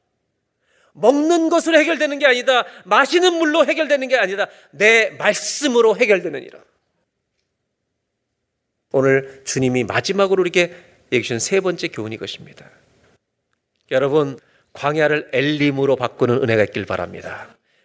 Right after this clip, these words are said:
우리를 구원하신 하나님은 우리가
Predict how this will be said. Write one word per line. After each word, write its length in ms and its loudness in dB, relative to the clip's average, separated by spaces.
우리를 320 0
구원하신 500 -4
하나님은 640 0
우리가 580 -4